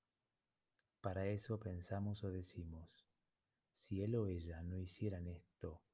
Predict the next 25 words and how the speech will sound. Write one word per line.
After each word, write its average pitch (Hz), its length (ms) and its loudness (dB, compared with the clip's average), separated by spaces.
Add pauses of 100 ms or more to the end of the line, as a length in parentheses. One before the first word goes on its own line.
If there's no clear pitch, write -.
(200)
o 87 140 -6
no 92 180 0
fueran 95 420 -2
así, 101 480 -2 (460)
yo 104 140 0
sería 95 320 2
diferente 85 600 -4
con 85 200 -6
ellos". 82 400 -12 (880)
Así 107 300 -2
negamos 98 500 0
lo 95 100 -2
propio 85 540 -6 (560)
y 101 80 -2
le 90 120 0
adjudicamos 90 760 -2
al 92 140 0
otro 80 340 -4
la 80 140 -6
carencia. 80 760 -8 (1800)
La 95 180 2
negación 87 880 2
y 127 160 2
la 95 120 2
proyección 85 840 -2